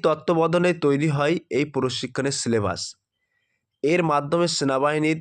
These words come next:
পাশাপাশি নৌসেনা ও বায়ুসেনার প্রশিক্ষণ দেওয়া হয়। এছাড়াও প্রশিক্ষণরত ক্যাডারদের বিভিন্ন ধরনের সামাজিক কাজকর্মের শিক্ষা দেওয়া হয়।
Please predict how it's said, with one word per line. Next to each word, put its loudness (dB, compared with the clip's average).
পাশাপাশি -2
নৌসেনা -2
ও 0
বায়ুসেনার -2
প্রশিক্ষণ -4
দেওয়া 2
হয়। -6
এছাড়াও 0
প্রশিক্ষণরত 0
ক্যাডারদের 0
বিভিন্ন -2
ধরনের -2
সামাজিক -4
কাজকর্মের -4
শিক্ষা -6
দেওয়া -4
হয়। -16